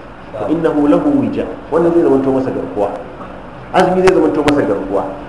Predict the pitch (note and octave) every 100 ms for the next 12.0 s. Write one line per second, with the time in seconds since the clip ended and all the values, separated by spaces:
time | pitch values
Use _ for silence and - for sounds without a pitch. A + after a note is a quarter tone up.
0 | - C3+ D#3 D3+ D3+ D3 D#3+ E3+ E3+ -
1 | - - - - - - G#3 E3+ E3 F3+
2 | F3+ F3+ - F#2+ - - - - - -
3 | - - - - - - - - G#2 C#3
4 | D3+ - D#3 D#3 - - A#2 A#2+ C#3 C#3+
5 | C#3+ D3 C#3 - A2+ C3 A2+ G#2 F#2+ G2+
6 | F#2+ - - - - - - - - -
7 | - - - F#3+ F#3 G3 F3+ F3 D#3 D3+
8 | D3 D3 - G#3 F3 D3+ C#3 - - -
9 | A3 A#3+ A3 G3+ G#3 G3 F#3+ F3+ - D#3+
10 | F3+ F3+ D3+ C#3+ F3 - F3+ D3+ C#3+ C#3+
11 | C3 D3+ D#3 D#3+ D3 B2 A2+ A#2 B2+